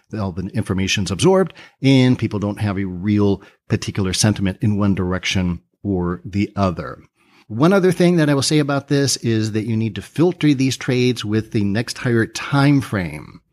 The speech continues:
So what I mean by that is if you're trading it on a daily chart, you'd look at a weekly chart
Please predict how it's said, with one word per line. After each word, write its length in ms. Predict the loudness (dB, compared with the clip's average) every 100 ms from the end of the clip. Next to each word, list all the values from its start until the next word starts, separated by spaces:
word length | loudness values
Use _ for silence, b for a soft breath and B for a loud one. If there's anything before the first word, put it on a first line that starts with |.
| -10
So 400 | -2 0 2 0
what 140 | 0
I 40 |
mean 180 | -2 -2
by 120 | -2
that 240 | -2 0 0
is 180 | 0 0
if 220 | -2 -4
you're 100 | -6
trading 460 | -4 -2 0 0
it 140 | 0 -2
on 120 | -4
a 60 | 0
daily 300 | 2 4 2
chart, 340 | 2 2 2
you'd 100 | -2
look 160 | -2 -4
at 80 |
a 60 | -6
weekly 560 | -4 -2 -2 0 -2 -2
chart 480 | -2 -6 -4 -6